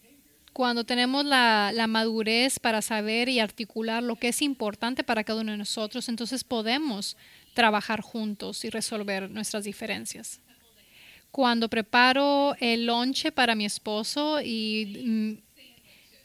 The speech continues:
y lo preparo, a veces el último, el último gusto, la última comida que él quiere comer es un sándwich. Pero es lo que he preparado ese día. Y él las od-,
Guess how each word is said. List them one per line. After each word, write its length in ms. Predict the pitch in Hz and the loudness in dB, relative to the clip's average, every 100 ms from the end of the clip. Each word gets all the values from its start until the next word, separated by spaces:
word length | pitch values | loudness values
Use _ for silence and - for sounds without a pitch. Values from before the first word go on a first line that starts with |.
| _ | _
y 120 | 269 | 0
lo 200 | 233 220 | 2 2
preparo, 800 | 202 220 214 220 214 233 285 311 - | 0 -2 2 4 4 2 0 -2 -2
a 140 | 240 | 0
veces 340 | 226 233 277 254 | 2 2 0 0
el 220 | 240 226 | 0 2
último, 840 | 240 233 285 269 269 262 254 - - | 0 0 0 2 2 2 0 -4 -4
el 220 | 254 233 | 0 2
último 600 | 240 220 269 254 254 247 | 0 0 -2 0 0 0
gusto, 600 | 226 247 254 - - 285 | 0 0 0 -2 0 2
la 120 | 247 214 | 2 2
última 400 | 214 247 240 233 | 0 0 0 0
comida 360 | 220 220 226 | 0 0 0
que 120 | 240 | 0
él 100 | 220 | -2
quiere 260 | 208 233 214 | 0 0 0
comer 280 | 214 214 226 | -2 -2 -2
es 100 | 226 | -2
un 100 | 247 | -4
sándwich. 680 | - 339 320 214 - - - - - - - - - - - _ - _ - _ _ - - | -2 -2 -2 -8 -8 -10 -10 -20 -20 -20 -20 -20 -20 -20 -20 _ -20 _ -20 _ _ -20 0
Pero 580 | 240 220 208 196 185 - _ _ _ _ _ _ _ _ - 571 _ _ _ _ _ _ - | 2 2 0 -4 -6 -12 _ _ _ _ _ _ _ _ -20 -20 _ _ _ _ _ _ -6
es 220 | 294 240 | 2 2
lo 160 | 226 233 | 2 0
que 160 | 240 220 | 2 2
he 60 | |
preparado 440 | 233 233 262 320 339 | 0 -2 2 2 2
ese 260 | - 226 | 2 2
día. 460 | 220 214 - - 196 - - - - _ - | 4 2 2 0 -8 -18 -20 -20 -20 _ -6
Y 160 | 277 254 | 2 4
él 120 | 233 | 4
las 260 | 240 240 - | 4 2 -2
od-, 280 | 262 285 262 | 0 0 -2